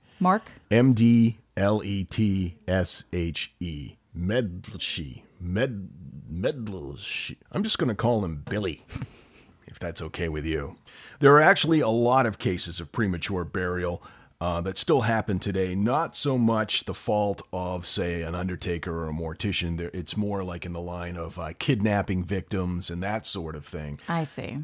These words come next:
Speaker 2: But it does still, it does still happen from, from time to time.
Speaker 1: Like on that episode of Bones?
Speaker 2: Which one?
Speaker 1: The one where they were buried alive.
Speaker 2: Oh, that one. I love that one. I love both the Deschanel sisters.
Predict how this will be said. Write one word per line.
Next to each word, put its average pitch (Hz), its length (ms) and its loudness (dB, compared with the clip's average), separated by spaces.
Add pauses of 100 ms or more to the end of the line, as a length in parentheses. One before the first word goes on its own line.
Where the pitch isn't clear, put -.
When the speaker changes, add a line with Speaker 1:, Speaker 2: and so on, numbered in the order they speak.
Speaker 2:
But 104 500 0 (100)
it 117 200 -4
does 190 240 0
still, 226 500 -6
it 175 140 -6
does 214 180 -4
still 208 220 -4
happen 160 380 -2
from, 82 440 -4
from 92 220 -4
time 85 260 -4
to 73 60 -10
time. 73 340 -10 (140)
Speaker 1:
Like 185 180 0
on 196 140 4
that 170 240 -2
episode 180 480 -2
of 147 120 -6
Bones? 175 600 -4 (100)
Speaker 2:
Which 98 220 -6
one? 104 320 -4 (140)
Speaker 1:
The 175 100 0
one 165 280 2
where 156 120 0
they 156 120 -2
were 156 280 -4
buried 151 320 -4
alive. 147 300 -4 (120)
Speaker 2:
Oh, 104 220 0
that 92 180 -2
one. 82 140 -2
I 80 40 -4
love 85 260 -4
that 71 200 -6
one. 73 240 -8 (260)
I - 80 -4
love 113 240 -4
both 95 260 -4
the 80 80 -8
Deschanel 76 540 -4
sisters. - 600 -10